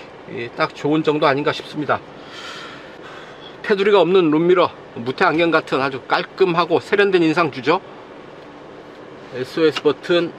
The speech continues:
이, 준비되어 있고요. 긴급 출동 서비스 버튼도 여기 마련되어 있습니다. 잠깐 뒤로 가서 뒷좌석 보고 가겠습니다. 네, 뒷좌석입니다. 앞에 운전자가 앉아있는 상태에서 뒷좌석 공간을 보기 위해서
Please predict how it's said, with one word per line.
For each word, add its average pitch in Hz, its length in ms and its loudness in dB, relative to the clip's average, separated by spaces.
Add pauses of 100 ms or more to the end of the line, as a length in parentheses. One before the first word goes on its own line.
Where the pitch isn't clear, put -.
(100)
이, 135 100 -6
준비되어 139 420 0
있고요. 151 400 0 (1040)
긴급 147 320 -4
출동 151 260 -2
서비스 143 460 -4
버튼도 127 580 -2
여기 135 200 -4 (1200)
마련되어 143 320 0
있습니다. 104 420 -4 (1200)
잠깐 147 300 -2
뒤로 160 180 -2
가서 147 180 0
뒷좌석 - 380 -2
보고 151 180 2
가겠습니다. 117 480 -2 (1300)
네, 214 240 6 (500)
뒷좌석입니다. 233 720 4 (380)
앞에 123 240 0
운전자가 156 500 4
앉아있는 160 340 2
상태에서 151 420 0
뒷좌석 - 480 0
공간을 160 440 4
보기 156 320 2
위해서 135 340 4